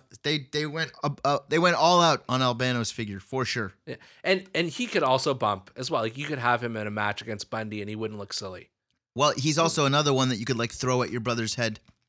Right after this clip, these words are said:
Speaker 1: and it would cause permanent injury 'cause
Speaker 2: Oh,
Speaker 1: that was a,
Speaker 2: absolutely.
Speaker 1: that was a heavy figure.
Speaker 2: It's a big one. Okay, uh, Classy Freddy Blassie with the cane.
Speaker 1: Yeah, I was, I owned it.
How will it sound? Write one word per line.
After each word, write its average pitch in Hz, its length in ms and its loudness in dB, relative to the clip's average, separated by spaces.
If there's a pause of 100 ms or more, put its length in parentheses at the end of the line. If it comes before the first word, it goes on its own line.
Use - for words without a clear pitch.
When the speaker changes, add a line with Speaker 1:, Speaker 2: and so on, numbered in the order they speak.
(440)
Speaker 1:
and 123 140 -2
it - 20 -2
would 120 140 -4
cause 120 400 0 (280)
permanent 123 420 -2
injury 107 340 -4
'cause 127 100 -2
Speaker 2:
Oh, 117 40 0
Speaker 1:
that 117 40 0
was 131 100 2
a, - 40 -2
Speaker 2:
absolutely. 196 240 4
Speaker 1:
that - 40 6
was 110 100 4
a 117 140 0
heavy 131 200 0
figure. 107 240 -6
Speaker 2:
It's 120 80 0
a 135 60 2
big 143 260 -2
one. 104 100 -8 (420)
Okay, 156 280 4
uh, 127 340 6
Classy 156 400 2
Freddy 147 240 0
Blassie 123 500 0
with 107 140 -10
the 113 60 -16
cane. 101 380 -8
Speaker 1:
Yeah, 165 160 4
I 185 60 4
was, 175 120 0
I 160 180 0
owned 143 180 0
it. - 100 -6